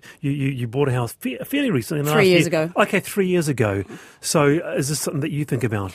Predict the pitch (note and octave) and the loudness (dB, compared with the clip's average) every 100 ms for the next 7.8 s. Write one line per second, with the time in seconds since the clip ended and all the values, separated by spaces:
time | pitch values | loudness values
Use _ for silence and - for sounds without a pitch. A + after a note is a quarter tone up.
0 | - E3+ G#3 F#3+ F#3+ - E3+ F3 D3 C3 | -6 2 4 4 2 -2 -4 -4 -4 -2
1 | E3+ F3 - F3+ F#3 E3+ D#3+ - F3+ F3+ | 0 0 4 4 6 6 4 0 -2 0
2 | D#3+ D#3 D#3 D#3 - D#3+ D3+ C#3+ C#3 - | 2 0 0 -4 -4 -6 -4 -4 -6 -6
3 | E3 D#3+ D3 D3+ D3 D3+ D#3+ D3 D3 D3 | -4 -2 -2 0 0 0 0 0 2 0
4 | C#3+ D3+ D3 - D3+ D3 C#3+ C3 - D#3+ | -4 -6 -8 -6 -4 -4 -6 -12 -10 -6
5 | C#3+ - F3+ F3+ A3+ C4+ - D3+ D3+ - | -6 -4 -2 0 0 -2 -2 0 0 2
6 | D3 C#3+ C#3 D3 - C#3 - D#3+ - F3 | -2 -2 -6 -6 -6 -8 -4 -6 -2 0
7 | F#3+ C4 F3 - G3 D#3 D3+ C#3 | 0 0 -2 -4 -2 0 0 -2